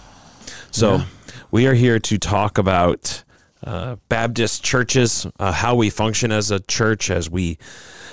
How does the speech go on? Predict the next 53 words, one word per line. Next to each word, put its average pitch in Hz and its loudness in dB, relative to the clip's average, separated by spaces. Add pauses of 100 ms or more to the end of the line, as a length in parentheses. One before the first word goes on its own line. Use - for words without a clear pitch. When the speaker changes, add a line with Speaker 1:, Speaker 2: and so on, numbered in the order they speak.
Speaker 1:
think 131 2
about 117 2
why 110 2
we 139 4
believe 110 2
what 104 0
we 117 0
believe 104 0
and 82 -4 (220)
why 92 -6
in 127 2
the 110 4
world 101 4
do 92 -2
we 87 0
exist 82 -4
as 80 -6
a 82 -6
Baptist 76 -4
church. - -4 (120)
Uh, 85 -6 (240)
and 90 -4
so 104 0
we've 104 2
been 104 -2
kind 139 0
of 120 0
going 104 0
through, 92 0 (480)
uh, 78 -4
the 80 -4
basics 120 -2 (320)
of 92 -4
what 101 0
we 107 0
believe 85 -2
about 80 -2
the - -8
church, 98 -2
how 82 -2
it, 80 -6
what 101 -2
it 95 -2
is, 104 2
how 90 0
it - -4
should - -6
function, 113 0 (760)
so 98 0
on 85 2
and 80 -2
so 151 2
forth. 139 2